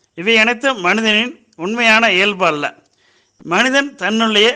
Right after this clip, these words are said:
அமைதியாக வாழும் திறனை கல்வி அவனுக்கு அளிக்கவில்லை என்று அப்போது சாடினார். இந்தியா சுதந்திரம் மற்றும் இந்திய கல்வி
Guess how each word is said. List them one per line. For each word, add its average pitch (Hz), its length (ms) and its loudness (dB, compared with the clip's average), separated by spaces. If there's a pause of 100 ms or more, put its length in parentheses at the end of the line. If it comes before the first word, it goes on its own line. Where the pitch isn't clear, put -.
அமைதியாக 226 540 2
வாழும் 196 320 2
திறனை 180 320 0 (380)
கல்வி 247 360 -2
அவனுக்கு 202 340 2
அளிக்கவில்லை 190 580 2
என்று 170 280 -2 (760)
அப்போது 202 340 0
சாடினார். 165 540 -2 (1040)
இந்தியா 277 400 2
சுதந்திரம் 254 540 2 (180)
மற்றும் 196 400 -2 (140)
இந்திய 233 380 0
கல்வி 196 340 0